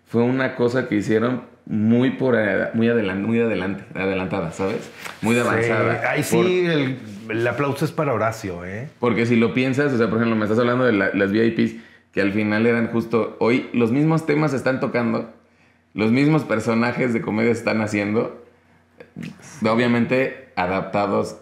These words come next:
Speaker 1: a la época actual, pero es muy parecido a lo que está pasando, ¿no? O sea, todo.
Speaker 2: Así es, es que ese es, hasta da miedo, man.
Speaker 1: Hasta da miedo. De, y, y luego
Speaker 2: <laughs>
Speaker 1: ves el pasquín de los setentas, ¿no? Ves el pasquín de los, de los veintes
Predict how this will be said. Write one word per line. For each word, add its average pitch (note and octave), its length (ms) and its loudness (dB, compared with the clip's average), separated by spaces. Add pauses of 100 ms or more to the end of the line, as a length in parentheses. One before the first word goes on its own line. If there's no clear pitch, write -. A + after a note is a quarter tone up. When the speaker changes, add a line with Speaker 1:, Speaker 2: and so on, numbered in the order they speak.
Speaker 1:
a - 80 -4
la D#2+ 240 -2
época F2 340 -6
actual, G2 460 -4 (420)
pero A#2 180 4
es B2 120 2
muy F3 240 2
parecido C#3+ 500 0
a A#2 60 0
lo A2 120 0
que F#2+ 60 -2
está A2 240 -2
pasando, A#2 500 -2
¿no? G#2 180 0 (100)
O A2+ 80 0
sea, F#2+ 240 0
todo. G#2+ 180 0
Speaker 2:
Así C3+ 260 0
es, C3+ 140 0
es C#3 140 -2
que E3+ 80 0
ese E3 160 0
es, D3 100 -2
hasta C3+ 340 -2
da C3+ 140 0
miedo, D3 420 0
man. - 160 -6
Speaker 1:
Hasta A2 240 0
da C3+ 140 2
miedo. D#3 300 2
De, C#3+ 280 0
y, C#3+ 300 4
y C#3 60 2
luego D#3+ 260 4 (100)
Speaker 2:
<laughs> D3 80 -4
Speaker 1:
ves D#3 200 2
el D#3+ 140 4
pasquín D3+ 420 0
de D3+ 120 4
los B2 160 0
setentas, C3+ 760 0
¿no? C#3 180 -2
Ves C#3+ 160 0
el C#3 140 0
pasquín C#3 400 0
de C3+ 100 2
los, A#2 380 -2
de A#2+ 80 2
los A#2 260 2
veintes D3 580 0